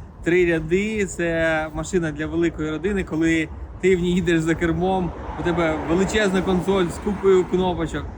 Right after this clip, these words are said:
а у неї ще й дуже класна комплектація. Камери кругового огляду триста шістдесят градусів. Звісно, шкіряний салон, мультикермо і величезна консоль. Електричний привід сидінь, монітори другого ряду, ну і третій ряд.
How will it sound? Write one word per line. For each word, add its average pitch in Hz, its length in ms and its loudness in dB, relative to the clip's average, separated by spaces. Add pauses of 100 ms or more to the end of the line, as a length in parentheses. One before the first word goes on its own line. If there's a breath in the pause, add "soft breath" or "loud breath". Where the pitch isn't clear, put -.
а 160 160 -2
у 156 80 -2
неї 185 300 0
ще - 160 -2
й 147 80 0
дуже 160 240 0
класна 151 260 -6
комплектація. 143 640 -8 (380)
Камери 196 360 2
кругового 165 680 0
огляду 180 360 2 (260)
триста 175 320 2
шістдесят 160 400 -2
градусів. 143 500 -2 (220)
Звісно, 185 520 0 (240)
шкіряний 185 520 0
салон, 214 480 0 (120)
мультикермо 165 840 0 (100)
і 208 200 0
величезна 196 840 0 (160)
консоль. 175 480 2 (200)
Електричний 208 520 -2
привід 190 340 2
сидінь, 254 380 -4 (320)
монітори 214 500 2
другого 185 500 2
ряду, 233 360 0 (540)
ну 277 100 -6
і 233 60 -2
третій 190 300 -2
ряд. 165 180 -2